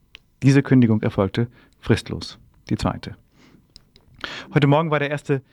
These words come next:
Gerichtstermin vor dem Amtsgericht, <coughs> sorry, vielmals, vor dem Amtsgericht Freiburg, in der es um beide Ka-, Kündigungen gleichzeitig ging. In dieser sogenannten Güteverhandlung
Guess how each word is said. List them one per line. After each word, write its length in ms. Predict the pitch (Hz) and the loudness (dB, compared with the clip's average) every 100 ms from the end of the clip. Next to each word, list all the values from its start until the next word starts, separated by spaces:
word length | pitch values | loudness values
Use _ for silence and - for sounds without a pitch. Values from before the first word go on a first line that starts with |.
| _ | _
Gerichtstermin 640 | - 131 160 - 151 156 170 | -2 -2 -2 -2 0 2 2
vor 140 | 156 | 0
dem 120 | 135 | -2
Amtsgericht, 760 | 135 135 - - 127 135 - 113 - - - - _ _ _ _ _ - | -2 -4 -4 -2 -2 -2 -6 -10 0 0 0 -4 _ _ _ _ _ -12
<coughs> 200 | - 262 143 117 104 98 90 - - - - | -6 -6 -6 -12 -16 -16 -20 -20 -20 -20 -20
sorry, 240 | - 95 - | -6 -4 -2
vielmals, 420 | 117 139 151 - - - - - _ _ | 2 2 2 -4 -20 -20 -20 -20 _ _
vor 180 | - 135 | 0 0
dem 80 | 120 | 0
Amtsgericht 420 | 123 110 104 - | -2 -4 -6 -2
Freiburg, 480 | 120 139 156 - - _ _ _ _ _ _ - - | -2 0 -2 -4 -20 _ _ _ _ _ _ -20 -2
in 100 | 131 | 2
der 120 | 127 | 4
es 100 | 120 | 2
um 140 | - 120 | 0 -2
beide 240 | 120 127 | 0 -2
Ka-, 160 | - 127 _ - | -8 -14 _ -4
Kündigungen 400 | 135 120 113 110 | 0 2 0 2
gleichzeitig 480 | 110 107 107 101 - | 0 -2 -6 -8 -10
ging. 260 | 85 82 - - - - _ | -10 -10 -14 -20 -20 -20 _
In 60 | 127 | 2
dieser 240 | 135 147 | 4 2
sogenannten 560 | 127 139 143 131 135 120 | 2 2 4 2 0 -2
Güteverhandlung 840 | 139 165 139 110 101 98 120 139 | -2 -2 0 0 0 2 2 0